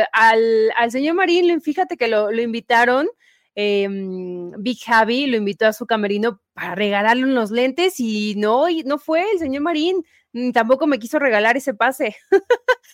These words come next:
para poder estar ahí en camerinos con Inspector, pero muy padre, muy padre. Qué bueno, Eduardo, que, que si es que viste a Inspector,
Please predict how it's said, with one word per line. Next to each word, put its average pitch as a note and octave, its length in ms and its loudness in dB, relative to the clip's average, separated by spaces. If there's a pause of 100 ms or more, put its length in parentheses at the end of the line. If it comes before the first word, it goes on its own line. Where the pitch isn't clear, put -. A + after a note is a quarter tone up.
(120)
para A#3+ 220 2
poder C4 260 6
estar C#4+ 220 2
ahí C#4 120 4
en C4+ 80 -2
camerinos A#3+ 640 -2 (240)
con G#3 600 -2
Inspector, G3 680 -4
pero A3 360 0
muy B3+ 380 -4
padre, A#2 360 -8
muy A3+ 160 -8
padre. F#3+ 260 -6
Qué D4+ 100 -2
bueno, B3+ 240 0
Eduardo, G3+ 440 -2
que, F#3+ 320 -6 (280)
que G3 260 -4
si A#3+ 140 -2
es B3 120 -2
que B3+ 80 -6
viste A#3+ 240 -2
a G#3+ 80 2
Inspector, G#3+ 640 -2